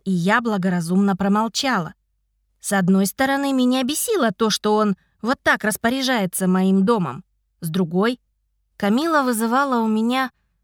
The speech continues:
какое-то интуитивное доверие. И жалко её было. Вторая комната действительно пустовала, и во всём, что говорил Рикард, присутствовал смысл. Но вредность не давала спокойно жить. «Хорошо»,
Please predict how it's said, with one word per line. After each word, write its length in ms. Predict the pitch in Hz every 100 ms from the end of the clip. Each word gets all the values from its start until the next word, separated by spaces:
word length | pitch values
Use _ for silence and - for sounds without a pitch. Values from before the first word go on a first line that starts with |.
| _
какое-то 500 | 196 - 269 - 247
интуитивное 720 | 233 208 220 - 285 277 269
доверие. 520 | 247 247 190 165 147 - _ _ _ _ _
И 60 | 180
жалко 380 | 208 311 - 185
её 220 | 170 190
было. 340 | 202 208 156 - _ _ _ _ _ -
Вторая 340 | 196 190 208
комната 460 | 196 226 220 214 214
действительно 680 | 208 190 202 220 226 214
пустовала, 680 | 202 208 - 240 240 311 262
и 180 | 190 190
во 140 | 180 190
всём, 460 | - 240 254 247 _ _ _
что 220 | - -
говорил 440 | 180 185 185 180 175
Рикард, 420 | 170 190 233 202 _ _ -
присутствовал 640 | 196 180 170 - 190 208
смысл. 500 | 208 254 294 - 170 175 _ _ _ _ _ _ -
Но 220 | 180 196
вредность 880 | 160 202 220 269 180 185 160 - 196
не 180 | 208
давала 400 | 220 269 311 220
спокойно 640 | 170 - 214 285 220 196 233
жить. 340 | 262 185 - _ _ _ _ _ _ _ _
«Хорошо», 800 | 190 185 180 - - 190 185